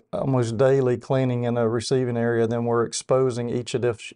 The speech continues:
e-, each additional animal to whatever bugs are in that water trough, and same thing with the feed trough. We need to make sure those feed bunks are clean and been disinfected, and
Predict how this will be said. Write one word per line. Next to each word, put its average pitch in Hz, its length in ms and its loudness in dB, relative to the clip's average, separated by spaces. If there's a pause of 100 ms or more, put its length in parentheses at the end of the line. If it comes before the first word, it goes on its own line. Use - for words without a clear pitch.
e-, 139 280 -4
each 151 200 0
additional 120 500 0
animal 120 340 0
to 123 100 -4
whatever 131 380 2
bugs 120 420 2
are 113 140 2
in 110 140 2
that 104 180 -2
water 113 240 2
trough, 113 480 0
and 107 180 -6
same 127 220 0
thing 110 240 -2
with 107 100 -2
the 107 60 -2
feed 110 240 -4
trough. 110 400 -4
We 120 80 -2
need 120 160 -2
to 110 40 -2
make 113 220 0
sure 117 240 -2
those 107 420 -2 (240)
feed 131 200 0
bunks 120 260 -2
are 110 80 -6
clean 131 400 0
and 110 100 -4
been 113 120 -2
disinfected, 113 800 -2
and 107 240 -6